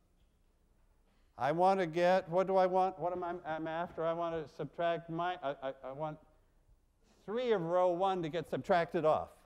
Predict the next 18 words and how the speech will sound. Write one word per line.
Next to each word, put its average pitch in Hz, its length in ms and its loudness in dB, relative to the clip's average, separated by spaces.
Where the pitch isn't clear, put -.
So 151 100 -6
what's 185 300 -2
that 185 340 -2
row, 175 680 0
what's 170 300 -4
the 170 200 -4
right 151 300 0
matrix 143 600 -10
to 139 140 -8
finish 165 260 -8
that 143 180 -6
matrix 127 440 -12
for 127 140 -12
me? 127 220 -14
Negative 185 580 0
three 196 400 2
goes 190 280 2
here. 208 320 -2